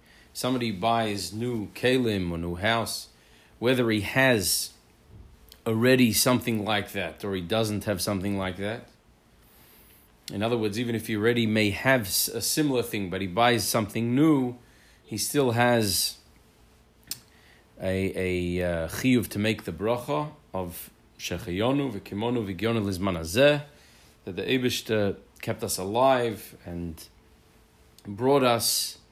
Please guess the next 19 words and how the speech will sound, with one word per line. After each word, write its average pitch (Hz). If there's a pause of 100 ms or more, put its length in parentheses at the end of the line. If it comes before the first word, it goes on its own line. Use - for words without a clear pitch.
(580)
to 113 (120)
this 92
time 110 (240)
of 90
having 104
this 90
new 104
keli, 113
this 87
new 92
beged, 95
et 85
cetera. - (1200)
And 101
as 92
the 95
Alter 113
Rebbe 104
says 92